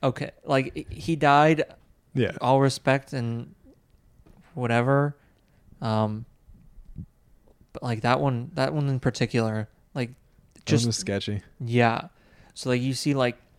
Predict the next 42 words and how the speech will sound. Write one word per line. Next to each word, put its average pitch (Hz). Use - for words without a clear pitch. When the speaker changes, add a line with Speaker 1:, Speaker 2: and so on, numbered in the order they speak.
Speaker 1:
in 123
the 120
U 123
S, 117
like, 120
I 123
guess 123
it's 131
more 123
documented 127
when 120
people 131
go 120
missing. 143
Speaker 2:
Yeah. 104
Speaker 1:
'Cause 113
I 120
guess, 120
like, 120
Canada 156
is 123
really 131
big 120
and 123
has 117
a 131
lot 117
of 120
national 117
parks. -
So 147
is 131
the -
U 110
S 117
too. 139
And 98
I 87
Speaker 2:
Yeah. 87
Speaker 1:
guess 117
it's -
m-, 131